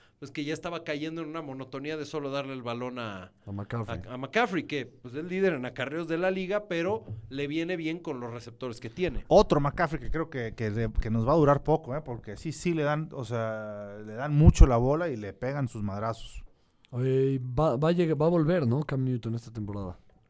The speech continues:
Speaker 1: Dicen.
Speaker 3: Yo
Speaker 2: O sea,
Speaker 3: creo que
Speaker 2: va a ser,
Speaker 3: sí.
Speaker 2: va a ser interesante ahí con,
Speaker 1: A ver,
Speaker 2: cuando
Speaker 1: y a
Speaker 2: vuelva
Speaker 1: ver
Speaker 2: Cam
Speaker 1: cómo
Speaker 2: Newton.
Speaker 1: cambia, ¿no? A ver cómo va Carolina, o sea, cómo los deja y cómo cambia también el sistema, porque, y entiendo que a Kyle Allen también le debe de estar yendo bien porque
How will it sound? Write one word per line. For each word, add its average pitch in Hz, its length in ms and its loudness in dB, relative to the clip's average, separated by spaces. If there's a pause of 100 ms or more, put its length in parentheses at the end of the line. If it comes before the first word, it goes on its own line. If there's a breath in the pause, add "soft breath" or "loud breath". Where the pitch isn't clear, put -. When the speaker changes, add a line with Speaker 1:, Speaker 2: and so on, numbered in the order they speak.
Speaker 1:
Dicen. 139 600 -4 (400)
Speaker 3:
Yo 196 80 0
Speaker 2:
O 196 40 4
sea, 190 80 4
Speaker 3:
creo 135 80 2
que 143 40 0
Speaker 2:
va 156 60 4
a 160 40 2
ser, - 120 0
Speaker 3:
sí. - 60 -2
Speaker 2:
va 170 60 4
a 165 40 0
ser 190 120 0
interesante 139 720 -2
ahí 117 160 -2
con, 117 320 -8
Speaker 1:
A 131 80 -2
ver, 160 100 0
Speaker 2:
cuando - 60 -4
Speaker 1:
y 165 80 2
a 165 40 6
Speaker 2:
vuelva - 20 2
Speaker 1:
ver 180 100 4
Speaker 2:
Cam 185 80 -6
Speaker 1:
cómo 214 160 0
Speaker 2:
Newton. - 60 -4 (100)
Speaker 1:
cambia, 196 180 -2
¿no? 165 80 -4
A 180 40 -2
ver 196 140 -4
cómo 214 220 -2
va 190 140 0
Carolina, 185 760 -2
o - 200 -20
sea, 156 160 -6
cómo 185 240 0
los 170 180 0
deja 175 420 -2
y 170 120 -10
cómo 196 340 -8
cambia 180 560 -2 (680 soft breath)
también 170 280 0
el 180 100 -6
sistema, 233 380 -6
porque, 165 500 -6
y 139 260 -12
entiendo 165 500 -6
que - 80 -6
a 131 100 -6
Kyle 170 260 -2
Allen 165 240 -4
también 160 280 -4
le 180 100 -2
debe 180 200 -4
de 165 80 -6
estar 165 280 -6
yendo 185 220 -8
bien 170 220 -6
porque 165 420 -10